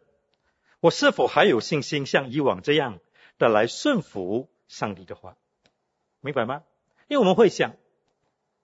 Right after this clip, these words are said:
我过去不是很忠心的来顺服上帝吗？但是为什么我仍旧还要有这样的肿瘤或者是这些不治之症的事情？所以你会想这些，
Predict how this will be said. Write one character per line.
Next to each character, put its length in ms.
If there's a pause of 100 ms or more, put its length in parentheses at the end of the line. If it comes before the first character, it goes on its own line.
(600)
我 120
过 280
去 180
不 140
是 160
很 160
忠 200
心 280
的 100
来 180
顺 280
服 140
上 200
帝 180
吗？ 220 (760)
但 100
是 100
为 220
什 180
么 300 (400)
我 140
仍 240
旧 320 (180)
还 240
要 160
有 220
这 140
样 180
的 260 (580)
肿 240
瘤 220
或 140
者 160
是 440 (220)
这 120
些 300
不 180
治 120
之 140
症 240
的 60
事 180
情？ 160 (920)
所 140
以 20
你 60
会 140
想 160
这 80
些， 320